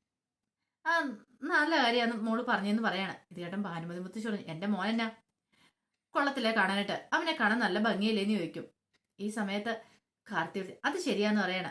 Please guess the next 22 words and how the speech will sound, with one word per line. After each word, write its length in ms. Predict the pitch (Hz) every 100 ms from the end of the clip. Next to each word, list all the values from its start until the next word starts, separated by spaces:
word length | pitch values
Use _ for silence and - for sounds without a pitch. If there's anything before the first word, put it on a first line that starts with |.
| -
"പക്ഷേങ്കില് 460 | - 160 170 165 185 - - -
എനിക്ക് 360 | 156 151 - 233
എൻ്റെ 200 | 226 262
അമ്മയുടെ 280 | 220 202 254
സൗന്ദര്യമൊന്നും 480 | 214 185 208 226 220
കിട്ടിയിട്ടില്ല, 380 | 170 190 202 170 -
എൻ്റെ 180 | 320 285
അച്ഛൻ്റെ 400 | 247 262 285 311
സൗന്ദര്യം 340 | 277 202 233
കിട്ടിയെന്നാ 320 | 226 196 202 208
പറഞ്ഞെ." 220 | 175 170 - - _ 170
അപ്പം 240 | 165 196 208 - -
മോളുടെ 340 | 170 160 196
അച്ഛനെ 260 | 233 220 254
കാണാൻ 320 | 254 185 233
കൊള്ളത്തില്ലായിരുന്നു 580 | 254 196 208 233 208 220
ചോദിക്കും. 260 | 180 175 - -
"ഏയ്," 180 | 233 175 - _ _ _ _ _ _ _ -
അപ്പം 240 | 165 180 190
അമ്മൂമ്മ 320 | 165 170 202
പറയുന്നത് 360 | 220 202 226 226
എന്താ, 160 | 220